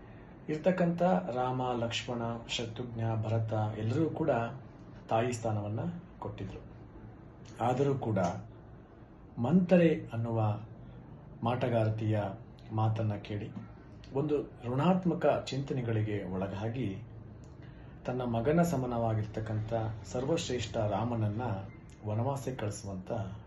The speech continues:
ಪರಿಸ್ಥಿತಿ ಎದುರಾಯ್ತು. ಆ ಒಂದು ಮನಸ್ಥಿತಿಯನ್ನ ಆಕೆ ಮಾಡ್ಕೊಂಡಿಲ್ಲ ಅಂದಿದ್ರೆ ರಾಮ ವನವಾಸಕ್ಕೆ ಹೋಗ್ತಿರ್ಲಿಲ್ಲ,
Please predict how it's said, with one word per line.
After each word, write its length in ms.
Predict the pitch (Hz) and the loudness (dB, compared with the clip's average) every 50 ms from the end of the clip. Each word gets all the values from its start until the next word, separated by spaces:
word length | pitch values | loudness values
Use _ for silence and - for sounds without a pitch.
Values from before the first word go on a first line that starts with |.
| - - | -12 -8
ಪರಿಸ್ಥಿತಿ 380 | 110 107 107 - - - - 117 | -6 -6 -6 -6 -8 -6 -4 -4
ಎದುರಾಯ್ತು. 500 | 101 - - - - - - - - - - - - - - - - - - - - - - - - - - - - - - - - - - - - - - - - - - - - - - 143 | -4 -4 -4 -8 -12 -14 -16 -18 -18 -20 -20 -20 -20 -20 -20 -20 -20 -20 -20 -20 -20 -20 -20 -20 -20 -18 -18 -18 -18 -18 -18 -16 -16 -16 -16 -18 -18 -18 -18 -18 -18 -18 -18 -18 -8 2 6 8
ಆ 100 | 175 196 | 8 10
ಒಂದು 460 | 208 208 202 190 180 202 175 147 - | 10 8 6 6 6 6 6 4 4
ಮನಸ್ಥಿತಿಯನ್ನ 720 | - 139 135 151 175 170 - 190 - - 175 170 160 156 160 170 175 170 143 | 2 2 2 2 2 2 0 -2 -2 0 2 2 2 4 4 2 2 2 0
ಆಕೆ 420 | 120 117 - - 131 123 120 - - - - - - - - - - - - - - | -2 -2 -2 0 0 0 0 -2 -6 -12 -16 -18 -20 -20 -20 -20 -20 -20 -20 -8 -2
ಮಾಡ್ಕೊಂಡಿಲ್ಲ 640 | 127 135 160 170 175 - 180 165 135 127 127 127 123 | 0 2 2 2 2 2 2 4 4 2 2 0 0
ಅಂದಿದ್ರೆ 640 | 113 110 107 107 98 104 110 123 104 92 98 110 - - - - - - - - - - - - - - - - - - | 0 0 0 0 -2 0 0 0 0 0 -2 -6 -10 -14 -18 -20 -20 -20 -20 -20 -20 -20 -18 -18 -20 -20 -20 -10 -4 0
ರಾಮ 220 | 113 113 117 120 | 0 2 2 2
ವನವಾಸಕ್ಕೆ 600 | 117 110 107 107 110 113 113 110 - 113 110 110 | 2 2 2 2 2 2 2 0 0 -2 -4 -4
ಹೋಗ್ತಿರ್ಲಿಲ್ಲ, 920 | 107 107 104 101 - - - - 101 101 104 107 110 110 92 92 95 110 | -4 -4 -4 -6 -6 -6 -4 -4 -2 -2 -2 0 0 0 0 -2 -4 -8